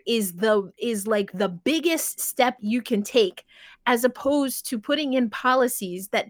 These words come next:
ensure that law enforcement cannot kill with impunity, regardless of skin color, but particularly Black bodies.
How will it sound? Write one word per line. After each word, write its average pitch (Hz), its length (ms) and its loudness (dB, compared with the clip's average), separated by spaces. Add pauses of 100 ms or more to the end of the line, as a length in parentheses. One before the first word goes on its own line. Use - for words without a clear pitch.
ensure 240 920 0 (500)
that 226 240 2 (640)
law 240 260 4
enforcement 214 680 -2 (200)
cannot 302 500 -2 (460)
kill 330 460 0
with 269 200 0
impunity, 339 680 0 (140)
regardless 415 580 4
of 208 120 0
skin 311 260 -4
color, 220 240 4
but 247 280 -2
particularly 262 840 0
Black 185 380 -2
bodies. - 420 -4